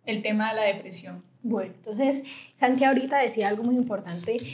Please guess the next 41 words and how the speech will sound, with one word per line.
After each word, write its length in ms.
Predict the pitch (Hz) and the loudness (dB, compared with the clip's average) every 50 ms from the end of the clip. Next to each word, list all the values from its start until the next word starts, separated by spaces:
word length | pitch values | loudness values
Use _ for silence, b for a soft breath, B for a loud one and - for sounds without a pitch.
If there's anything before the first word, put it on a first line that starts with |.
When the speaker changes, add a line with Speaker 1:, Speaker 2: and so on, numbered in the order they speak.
| B B B | B B B
Speaker 2:
sobre 560 | - - 247 226 220 214 208 202 202 208 - | 0 2 4 6 6 6 4 2 0 -2 -4
cómo 260 | - 226 240 233 240 | -6 0 2 4 4
uno 180 | 247 269 277 269 | 6 6 4 4
podía 260 | 247 220 208 196 196 214 | 4 2 0 0 0 -2
ayudar 240 | 226 247 214 190 | -2 -2 -4 -4
a 60 | 190 190 | -6 -8
esas 220 | - 226 226 - | -10 -12 -16 -16
personas 460 | - 208 196 - 202 196 214 214 - - | -14 -14 -12 -10 -8 -8 -8 -6 -2 2
o 160 | 254 247 254 | 2 2 4
cuáles 340 | 262 247 233 226 240 254 254 | 4 2 4 4 2 0 0
eran 300 | 269 262 262 262 269 262 | -2 -2 0 0 0 0
esos 340 | 262 254 254 269 262 - - | 0 -2 -6 -6 -8 -8 -4
factores 800 | - - 202 208 - - - - 240 233 214 233 233 - - - | -2 -2 -2 -2 -6 -8 0 0 2 2 2 0 0 -2 -6 -2
iniciales 600 | - 254 226 202 196 170 - 202 180 175 185 - 240 | 2 4 4 4 2 0 0 -2 -2 -2 -2 -4 -4
en 80 | 226 214 | -4 -4
donde 220 | 196 185 180 180 | -6 -6 -8 -10
uno 180 | 175 175 185 - | -10 -10 -8 -2
podía 560 | - 240 208 185 175 170 170 180 202 202 - - | -2 0 0 0 0 0 0 -2 -2 -2 -2 -2
ver 180 | 214 220 220 | 0 0 2
a 80 | 214 220 | 0 0
la 160 | 220 214 208 | 0 -2 -2
persona 340 | - 185 175 - - 170 196 | -4 -8 -10 -10 -12 -10 -8
y 40 | 202 | -8
decir, 220 | 202 - 185 175 | -8 -8 -10 -12
"Ven, 200 | 170 202 208 202 - _ _ | -10 -10 -10 -10 -12 _ _
¿qué 100 | - - | -14 -14
está 240 | 170 - - 175 170 | -12 -8 -8 -8 -8
pasando 460 | 175 190 190 - 208 202 190 196 196 - | -8 -10 -10 -8 -10 -10 -10 -10 -14 -16
acá?". 280 | - - 320 330 269 | -8 -2 2 2 2
O 20 | - | 2
sea, 140 | 226 196 | 0 -6
de 80 | 190 185 | -10 -10
pronto, 320 | - 185 175 175 - 208 | -12 -14 -14 -14 -12 -10
¿será 240 | 208 233 190 185 - | -8 -8 -8 -8 -10
que 100 | - 208 | -10 -8
se, 260 | 208 - 233 214 - - | -2 -2 -2 -2 -2 -8
esta 260 | - - - - 233 | -4 2 2 4 4
persona 360 | 240 240 220 - 208 196 202 214 240 | 4 2 0 0 -6 -8 -6 -4 -2
se 120 | 247 240 | -2 -2
está 280 | 220 - - - - - - | -2 -4 -8 -10 -10 -10 -10
como, 240 | 220 233 240 233 | -10 -8 -8 -8